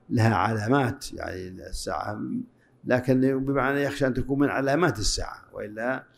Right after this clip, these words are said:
الساعة ذكر علاماتها أنها بقي علامات الدجال وإلى آخره كما هو معلوم، لكن العلماء قالوا لا، مقصوده يخشى أن تكون من علامات الساعة أو من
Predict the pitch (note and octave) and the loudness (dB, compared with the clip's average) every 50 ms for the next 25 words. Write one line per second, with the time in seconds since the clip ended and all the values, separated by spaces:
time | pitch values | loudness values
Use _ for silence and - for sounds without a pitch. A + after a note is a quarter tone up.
0 | _ _ _ _ - - - - - B2+ A2+ B2+ D#3 - - - B2+ B2 B2+ A#2+ | _ _ _ _ -2 0 0 2 4 4 4 4 4 4 2 2 0 -2 -2 0
1 | B2 A2 C#2+ F2+ A2+ A2+ A2 A2+ A#2 A#2 - D3 D#3 E3 D#3+ C#3 B2 G#2+ - - | -2 -2 -2 -2 -2 -2 -2 -2 -4 -2 0 0 2 4 4 4 2 2 2 2
2 | D3+ D3 - B2+ A2+ A2 G2+ A#2 A2+ A2+ A2+ A#2 A2 G#2 A2 G2+ F#2 G2 G#2+ F#2+ | 2 2 4 2 -2 -2 -2 -4 -4 -6 -6 -6 -6 -6 -8 -8 -8 -10 -10 -6
3 | - A#2+ A#2 A2+ A#2 A2+ A2 G#2 G2 G2 - - A#2 A2+ A2 G2+ G#2+ G#2 - A2 | -2 0 2 2 2 2 0 0 -2 -4 -4 -6 -6 -6 -4 -4 -4 -4 -4 -4
4 | G#2 G#2 G2+ F#2+ F#2+ G2 G2 G#2 G#2+ A#2 C#3 D#3 D#3 - - _ _ _ _ _ | -4 -4 -4 -4 -4 -4 -2 -2 0 0 0 0 -2 -6 -14 _ _ _ _ _
5 | - - C3 C3 - C3 B2+ G#2 B2+ C#3 C3+ B2+ C3+ D3 D3 D3 - C#3+ C3+ C3 | -2 0 0 2 2 2 2 2 4 4 4 4 4 4 2 2 2 2 4 4
6 | C3+ D3 D#3+ D3+ - - A2 C3 A#2 - - - D#3 D3+ C#3+ C#3+ C#3+ D#3 C#3+ - | 4 4 4 4 2 2 -2 -2 2 4 6 6 6 6 4 4 4 4 2 -2
7 | - - - _ - - C3 - - - C#3+ C3+ C3 B2+ - C3+ B2+ - - C#3 | -6 -12 -20 _ -8 -6 -6 -4 -2 0 2 2 2 2 0 -2 -2 -2 -2 0
8 | D3 D3 D3 D3 D3 D3 - - - _ _ - - C3+ C#3+ C3+ A2 A#2 C3 C3 | 2 4 4 4 2 0 -4 -10 -18 _ _ -4 0 2 4 4 6 4 4 4
9 | C3+ C3 C#3 C#3+ B2+ - - - - D3+ C#3 C3+ C#3 D#3 D#3 D#3 D3+ E3 E3+ F3 | 4 4 2 2 2 0 -2 0 2 2 4 6 6 6 6 6 6 6 6 6
10 | E3+ - | 4 -2